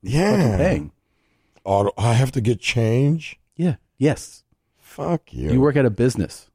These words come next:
Speaker 2: Yeah.
Speaker 1: Fucking figure it out,
Speaker 2: You got
Speaker 1: man.
Speaker 2: me a little heated right now, Tom. I wanna
Speaker 1: I
Speaker 2: go
Speaker 1: know.
Speaker 2: to Best Buy.
Speaker 1: I wanna go to the airport.
Speaker 2: <laughs>
Speaker 1: I wanna go to the airport and light them up. I'll be like, "I'm not even flying today. Fuck you, and fuck you too."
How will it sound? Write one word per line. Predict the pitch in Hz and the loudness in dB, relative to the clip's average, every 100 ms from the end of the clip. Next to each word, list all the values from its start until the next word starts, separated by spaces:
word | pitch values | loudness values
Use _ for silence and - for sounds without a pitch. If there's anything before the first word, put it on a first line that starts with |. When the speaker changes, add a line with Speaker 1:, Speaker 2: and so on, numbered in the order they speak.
| _ | _
Speaker 2:
Yeah. | 95 98 | -2 0
Speaker 1:
Fucking | 98 85 | 2 0
figure | - - 123 120 | -2 -2 0 2
it | 117 | 4
out, | 123 | 4
Speaker 2:
You | |
got | 175 | 4
Speaker 1:
man. | 147 | 2
Speaker 2:
me | |
a | 131 | 2
little | 127 107 | 4 4
heated | 151 160 | 4 4
right | 123 113 | 2 2
now, | 107 | 0
Tom. | - 110 | 0 0
I | 110 | 2
wanna | 139 135 | 4 4
Speaker 1:
I | |
Speaker 2:
go | 190 | 2
Speaker 1:
know. | 101 | 2
Speaker 2:
to | |
Best | 113 131 | 0 0
Buy. | - 98 85 | -2 -2 0
Speaker 1:
I | 135 | 2
wanna | 254 143 | 2 2
go | |
to | 143 | 4
the | 143 | 4
airport. | 226 - 107 - | 2 2 0 0
Speaker 2:
<laughs> | - - 233 - - 359 - 403 - - - 381 - 381 359 - 523 - - _ - - _ _ - _ _ _ - 143 | -2 0 2 2 2 0 -2 -2 -2 -2 -2 -2 -2 -2 -2 -4 -10 -8 -10 _ -12 -12 _ _ -18 _ _ _ -10 -2
Speaker 1:
I | |
wanna | 170 | 2
go | 131 | 2
to | 120 | 4
the | 127 | 4
airport | 151 139 120 | 2 2 0
and | 98 | 2
light | 104 127 - | 2 2 2
them | 131 | 0
up. | 151 107 - - - - _ - - _ - - _ - - | 2 0 -4 -14 -12 -12 _ -20 -20 _ -12 -12 _ -14 -4
I'll | 120 | 0
be | |
like, | 135 147 | 2 4
"I'm | |
not | 202 196 | 4 2
even | 180 | 2
flying | - 196 190 | 2 2 2
today. | 131 95 85 _ | 2 0 -4 _
Fuck | - 233 226 175 | -2 -2 0 0
you, | 110 82 | 0 0
and | - - | -8 -2
fuck | 196 - | -2 2
you | 190 175 | 2 2
too." | 220 147 | 2 0